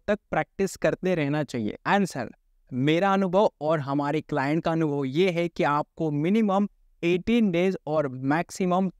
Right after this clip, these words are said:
टू फिफ्टी फ़ोर डेज लगते हैं, जिसमें से सिक्सटी सिक्स डेज में आपको बहुत अच्छा रिजल्ट आ जाता है। चौथा क्वेश्चन, वीडियो एंड होने के बाद अभी मैं क्या करूं?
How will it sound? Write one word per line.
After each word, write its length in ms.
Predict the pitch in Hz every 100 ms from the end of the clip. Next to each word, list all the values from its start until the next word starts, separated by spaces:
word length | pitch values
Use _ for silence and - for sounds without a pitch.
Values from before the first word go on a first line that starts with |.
| -
टू 160 | 240
फिफ्टी 400 | 208 185 - 190
फ़ोर 260 | 175 156 151
डेज 200 | 151 131
लगते 300 | 131 - 180
हैं, 80 | 160
जिसमें 320 | 156 165 160
से 240 | - 190 202
सिक्सटी 540 | - 202 - - 226
सिक्स 400 | - - 233 220
डेज 220 | 175 160
में 140 | 160 165 135
आपको 360 | 147 - 165
बहुत 360 | 139 135 156 151
अच्छा 240 | - 147
रिजल्ट 340 | 139 139 185 - _ _ _ _ _
आ 120 | 135 135
जाता 300 | 123 117 107
है। 180 | 110 - 175
चौथा 240 | 175 160
क्वेश्चन, 400 | - 120 120 113 -
वीडियो 360 | 127 156 202 220 165
एंड 200 | 180 185
होने 340 | 143 147 160
के 160 | - 156
बाद 300 | 135 160 - -
अभी 240 | 147 160
मैं 140 | 160 143
क्या 180 | 117 110
करूं? 260 | 113 98